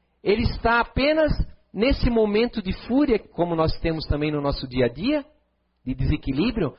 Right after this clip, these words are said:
só que de forma muito mais constante, muito mais forte.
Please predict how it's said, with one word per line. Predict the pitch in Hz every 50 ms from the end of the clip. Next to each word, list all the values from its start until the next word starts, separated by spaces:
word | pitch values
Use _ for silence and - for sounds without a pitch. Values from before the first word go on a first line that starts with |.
| _ _ _
só | _ - 214 214
que | - -
de | 226 214
forma | - - 220 220 220 226 226
muito | 208 208 226 226 - 226
mais | 214 190 190 208 240 262 - - - - - _ _ _ _ _ _ _ _
constante, | 175 185 196 - - - - 190 190 180 - - - - 104 - _ _ _ _ _ _ _ _ _
muito | 131 147 - 139
mais | 143 139 139 - -
forte. | - 151 143 139 - - - - -